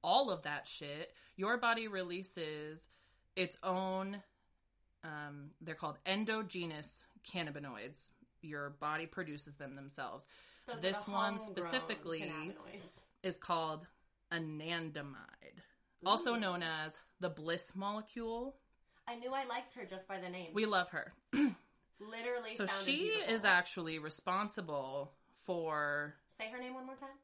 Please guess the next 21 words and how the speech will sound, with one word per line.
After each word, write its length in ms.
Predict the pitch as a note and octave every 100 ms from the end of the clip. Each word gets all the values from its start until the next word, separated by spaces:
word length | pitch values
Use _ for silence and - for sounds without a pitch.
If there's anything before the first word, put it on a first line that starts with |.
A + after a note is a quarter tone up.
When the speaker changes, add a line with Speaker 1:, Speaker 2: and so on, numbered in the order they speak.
| -
Speaker 1:
anandamide. 1200 | D#3+ D3+ D#3+ E3+ E3+ D3+ D3 C#3 B2+ F#2+ G2+ A2
Speaker 2:
Anandamide. 880 | D3 D#3 - D3 D#3+ - - - -
Speaker 1:
Like 120 | E3
Speaker 2:
I 40 | E3
Speaker 1:
Amanda, 220 | A#3+ A4
Speaker 2:
love 100 | -
her. 60 | -
Speaker 1:
please, 460 | F#4 F#4 F#4 F#4+ F#4
but 120 | F#3
Speaker 2:
Literally, 220 | F3 F3 F#4
Speaker 1:
anandamide. 320 | A4 G#4+ F#4
Speaker 2:
that's 120 | E4
what 140 | E4
I 80 | D#4+
thought 240 | E4+ F#4+ E4+
when 100 | E4+
Speaker 1:
<laughs> 20 |
Speaker 2:
you 80 | G#4
said 120 | F#4
that. 160 | F4+ C#4+ D#4
Anandamide. 1000 | D#4+ F4+ A#4+ G4 E4+ E4 E4 E4 E4